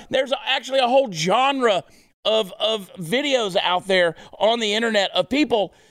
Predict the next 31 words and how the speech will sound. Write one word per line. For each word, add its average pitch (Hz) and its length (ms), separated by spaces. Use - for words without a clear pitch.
uh, 196 260
doing 254 460
things 185 420
behind 208 500
reporters 214 680
that 214 140
are 190 80
holding 220 260
a 202 60
microphone. 185 520
You 277 80
weren't 359 200
violated. 330 640
Stop 285 400
with 156 140
this 131 180
kind 143 220
of 117 60
language. 110 500
I'm - 400
so 196 100
tired 185 400
of 127 40
people 139 260
wanting 131 200
to - 60
throw 143 180
this 131 160
kind 123 240
of 110 80
stuff - 380